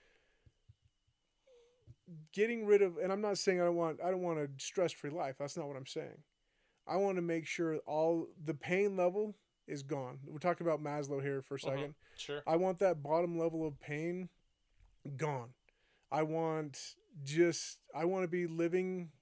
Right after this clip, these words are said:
Speaker 1: at least bare minimum a level of, "I'm okay." So I can start focusing on my upper levels that I call pleasure, which we can talk about that in a whole
Speaker 2: Yeah.
Speaker 1: nother time, 'cause I can go hours on what that looks like.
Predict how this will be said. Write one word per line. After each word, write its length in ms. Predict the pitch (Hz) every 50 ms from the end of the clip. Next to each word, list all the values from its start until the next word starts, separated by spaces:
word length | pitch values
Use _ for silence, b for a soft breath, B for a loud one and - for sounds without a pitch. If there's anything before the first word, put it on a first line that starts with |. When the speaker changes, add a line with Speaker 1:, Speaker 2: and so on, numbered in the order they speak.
| - -
Speaker 1:
at 180 | 175 175 -
least 680 | 196 196 202 208 226 262 233 208 190 165 - - - - - 139 147
bare 400 | 160 156 147 139 190 220 226 226
minimum 640 | 214 214 240 233 208 175 156 151 147 151 156 139 - _ _ _ _ _ _ _ _ _ _ _ _ _ _ _ _ _ _ _ _ _ _ _ _ _ _ -
a 60 | 156
level 440 | 156 156 160 160 160 151 160 156 156
of, 500 | 147 147 143 143 135 131 131 - - - _ _ _ _ _ _ _ _ -
"I'm 140 | 185 202 208
okay." 440 | 202 185 - - 196 175 135 123 131 _ _
So 180 | - - 180 180
I 80 | 190
can 140 | 180 - 185
start 280 | 170 - 190 170 165 -
focusing 520 | - 196 190 170 180 170 - 175 160 156
on 400 | 156 151 147 147 147 139 139 131 b b b b b b b
my 160 | - 156 156 151
upper 260 | 185 190 180 175 165
levels 600 | 156 143 139 135 131 139 139 139 131 131 - - - 143
that 120 | 147 143
I 120 | 156 165 160
call 240 | - - 139 131
pleasure, 640 | 127 - - 175 185 175 143 135 135 131 131 131 131 _ _ _ _ _ _ _ _ _ _ -
which 480 | 160 156 151 147 135 - - - - -
we 120 | 202 233
can 100 | 196 160
talk 200 | - 156 143 131
about 240 | - - 120 123 135
that 280 | 143 160 170 156 143 139
in 60 | 139 135
a 40 | 123
whole 200 | - 160 165 156
Speaker 2:
Yeah. 120 | 151 147
Speaker 1:
nother 260 | 139 127 135 135 135 131
time, 340 | 131 - 202 185 156 139 131
'cause 160 | - 139 139
I 100 | 175 175
can 160 | 170 - 147
go 200 | 139 135 131 131 -
hours 440 | - 165 190 196 180 156 147 131 135
on 120 | 135 135
what 180 | 135 131 127 -
that 200 | - 165 165 143
looks 240 | 135 131 - - -
like. 320 | 127 127 117 113 - _